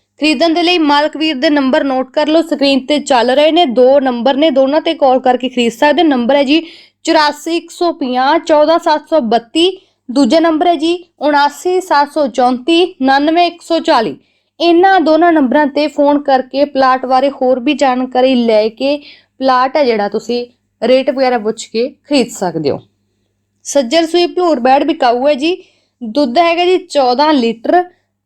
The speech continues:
ਪੰਜ ਦਿਨਾਂ ਦੀ ਸੂਈ ਹੈ ਜੀ। ਮਗਰ ਵੱਛੀ ਹੈ, ਚਾਰ ਦੰਦ ਹੈ ਜੀ। ਏਰੀਆ ਵੀਰ ਨੇ ਦੱਸਿਆ ਨਹੀਂ, ਤੁਸੀਂ ਫੋਨ ਤੇ ਪਤਾ ਕਰ ਸਕਦੇ ਹੋ ਤੇ ਰੇਟ ਹੈ ਪੰਜਾਹ ਹਜ਼ਾਰ। ਸਤਾਸੀ ਦੋ ਸੌ ਉਣਾਨਵੇਂ ਤੇਈ ਇੱਕ ਸੌ ਸੱਤ, ਸਤਾਸੀ ਦੋ ਸੌ ਉਣਾਨਵੇਂ ਤੇਈ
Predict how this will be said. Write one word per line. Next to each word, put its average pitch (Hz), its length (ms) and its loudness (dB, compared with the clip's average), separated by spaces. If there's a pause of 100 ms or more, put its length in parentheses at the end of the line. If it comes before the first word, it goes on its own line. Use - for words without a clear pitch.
(100)
ਪੰਜ 269 260 0
ਦਿਨਾਂ 311 280 0
ਦੀ 339 120 2
ਸੂਈ 277 360 0
ਹੈ 302 80 4
ਜੀ। 302 140 2
ਮਗਰ 294 420 2
ਵੱਛੀ 254 320 -2
ਹੈ, 339 80 2
ਚਾਰ 277 380 2
ਦੰਦ 233 360 0
ਹੈ 302 80 4
ਜੀ। 311 220 -4 (600)
ਏਰੀਆ 302 380 2
ਵੀਰ 311 200 -2
ਨੇ 311 100 0
ਦੱਸਿਆ 254 320 -2
ਨਹੀਂ, 285 80 -2
ਤੁਸੀਂ 294 220 -6
ਫੋਨ 254 240 -2
ਤੇ 262 100 -2
ਪਤਾ 220 280 0
ਕਰ 240 200 0
ਸਕਦੇ 294 360 0
ਹੋ 311 60 -4
ਤੇ 330 100 2
ਰੇਟ 254 280 0
ਹੈ 269 80 0
ਪੰਜਾਹ 220 340 0
ਹਜ਼ਾਰ। 202 300 0 (800)
ਸਤਾਸੀ 311 500 -2
ਦੋ 339 140 0
ਸੌ 349 140 -6
ਉਣਾਨਵੇਂ 311 500 0
ਤੇਈ 330 340 0
ਇੱਕ 320 220 -4
ਸੌ 349 140 -2
ਸੱਤ, 254 360 -4 (160)
ਸਤਾਸੀ 262 580 -2
ਦੋ 262 200 4
ਸੌ 254 160 -2
ਉਣਾਨਵੇਂ 254 680 2
ਤੇਈ 269 440 0